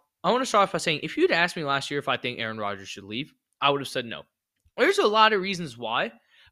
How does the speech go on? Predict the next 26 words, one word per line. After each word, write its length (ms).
but 240
I 80
really 320
feel 200
like 180
Aaron 180
Rodgers 360
saw 120
Tom 300
Brady's 260
success 600
with 120
the 80
Tampa 300
Bay 140
Buccaneers, 580
saw 200
that 160
Tom 260
Brady 280
bullied 340
his 180
way 360
out 180
of 240
a 320